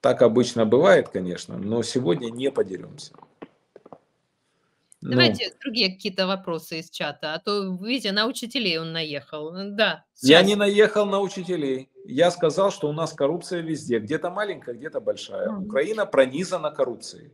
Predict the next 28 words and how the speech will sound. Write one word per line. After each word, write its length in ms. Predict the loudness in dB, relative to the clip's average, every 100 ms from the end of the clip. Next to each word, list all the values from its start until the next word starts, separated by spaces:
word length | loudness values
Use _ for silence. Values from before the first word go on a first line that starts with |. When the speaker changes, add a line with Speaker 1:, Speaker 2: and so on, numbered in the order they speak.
| _
Speaker 2:
Послушай 520 | -2 2 2 0 -6
Speaker 1:
Точка. 80 | -10 -10
Speaker 2:
меня, 140 | -6
ну, 120 | -2 0
не 140 | 2
надо 400 | 2 2 4 2
говорить 420 | 2 0 0 0
о 60 | -4
коррупции 560 | 0 -2 -2 -6 -8
в 80 | -4
коробку 420 | -2 -2 -4 -10
конфет, 460 | -4 -4 -2 -6 -4
когда 580 | -4 0 2 2 2 0
коррупция 680 | 0 0 -2 -6 -2 -2 -2 -14 -2
на 360 | 2 4 4
бронежилетах 720 | 2 0 0 -2 -4 -4 -4 -4
в 40 |
миллиард 400 | 0 2 2 0
долларов. 400 | -6 -6 -4 -4
Давай 220 | -2 0 -2
начинать 400 | -4 -2 -2 -2
с 40 |
главного. 380 | -2 0 2 2
Speaker 1:
Хорошо, 240 | 0 -6 -8 -10
Speaker 2:
А 140 | -10
когда 220 | 0 2
Speaker 1:
согласен. 100 | 4
Speaker 2:
та 120 | 6